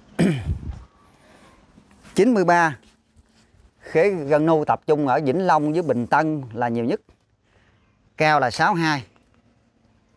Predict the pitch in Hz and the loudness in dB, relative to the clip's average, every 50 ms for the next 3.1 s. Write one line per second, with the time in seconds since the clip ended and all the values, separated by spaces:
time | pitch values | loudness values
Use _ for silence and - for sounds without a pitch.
0 | _ _ _ _ _ _ _ _ _ _ _ _ _ _ _ _ _ _ _ _ | _ _ _ _ _ _ _ _ _ _ _ _ _ _ _ _ _ _ _ _
1 | _ _ - 160 170 - - 131 123 113 107 107 113 131 156 202 214 185 - 117 | _ _ -6 -6 -4 0 0 0 2 0 0 0 0 0 0 0 -2 -4 -6 -6
2 | 107 107 120 131 139 139 110 - _ _ - 120 104 104 - - 113 101 101 101 | -4 -4 -2 -2 -2 -2 -4 -8 _ _ -8 -6 -6 -6 -6 -6 -6 -4 -4 -6
3 | 110 | -6